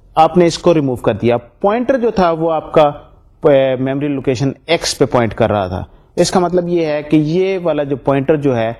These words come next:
now this pointer is pointing to the same memory location, but the object is not there. So یہ جس جگہ پہ پوائنٹ کر رہا ہے، وہاں پر جس آبجیکٹ کو اصولی طور پہ اس کو پوائنٹ کرنا چاہیے تھا،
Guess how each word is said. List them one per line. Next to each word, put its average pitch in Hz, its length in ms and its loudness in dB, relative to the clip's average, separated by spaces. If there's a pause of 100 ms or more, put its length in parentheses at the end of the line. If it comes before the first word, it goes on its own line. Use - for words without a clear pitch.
(340)
now 135 100 2
this 160 280 0 (200)
pointer 143 420 0
is 143 340 -4 (180)
pointing 196 500 0 (160)
to 185 260 0
the - 500 -2
same 214 280 0 (540)
memory 151 200 0
location, 143 440 0 (360)
but 165 100 2
the 160 300 0
object 147 360 2
is 127 180 0
not 123 100 0 (160)
there. 95 120 0 (420)
So 156 160 4
یہ 180 100 2
جس 180 260 -2
جگہ 196 280 2
پہ 196 80 2
پوائنٹ 165 340 2
کر 165 140 4
رہا 165 100 0
ہے، 165 60 0
وہاں 156 220 -4
پر 156 140 0
جس 139 480 0
آبجیکٹ 165 500 2
کو 175 320 2
اصولی 160 280 2
طور 156 180 2
پہ 151 120 2
اس 139 100 -2
کو 143 100 -2
پوائنٹ 139 260 2
کرنا 147 200 2
چاہیے 160 260 2
تھا، 143 180 0